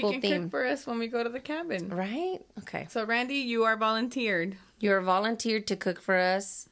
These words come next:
Speaker 1: on our annual cabin
Speaker 2: Yes.
Speaker 1: trip. So, yeah, theme it out. Make it, make it fun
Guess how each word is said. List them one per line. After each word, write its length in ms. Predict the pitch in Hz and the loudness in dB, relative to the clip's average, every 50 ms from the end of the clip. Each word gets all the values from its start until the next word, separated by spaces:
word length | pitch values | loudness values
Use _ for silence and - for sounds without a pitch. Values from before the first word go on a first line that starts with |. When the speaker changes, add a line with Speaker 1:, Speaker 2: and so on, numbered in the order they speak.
| _ _ _ _ - | _ _ _ _ 0
Speaker 1:
on 100 | 175 170 | 0 2
our 80 | 165 165 | 2 0
annual 380 | - 156 165 160 165 175 175 | 0 0 0 0 0 -2 -2
cabin 300 | 170 - 180 135 - 160 | -2 -2 -2 -2 -2 -2
Speaker 2:
Yes. 100 | 151 151 | -4 -4
Speaker 1:
trip. 180 | 165 120 - - - _ _ _ _ _ - - - - - - - - _ - | -4 -6 -6 -8 -14 _ _ _ _ _ -20 -20 -20 -20 -20 -20 -20 -20 _ -6
So, 140 | - 233 254 | 0 2 4
yeah, 220 | 269 233 185 185 - _ | 4 4 2 -2 -6 _
theme 240 | - 220 220 233 240 | 2 2 4 4 4
it 140 | 254 254 240 | 2 4 4
out. 360 | 220 196 196 202 196 170 131 143 | 4 4 4 4 2 2 0 0
Make 260 | 170 180 190 185 - | 0 -2 -2 -2 0
it, 260 | 220 214 196 - - _ _ _ _ _ _ _ - | 0 0 0 -2 -4 _ _ _ _ _ _ _ 0
make 240 | 202 202 190 - | 0 0 0 0
it 100 | 220 202 | -2 -4
fun 520 | - - - 185 180 180 175 175 175 175 | -2 0 2 2 4 4 2 0 0 -4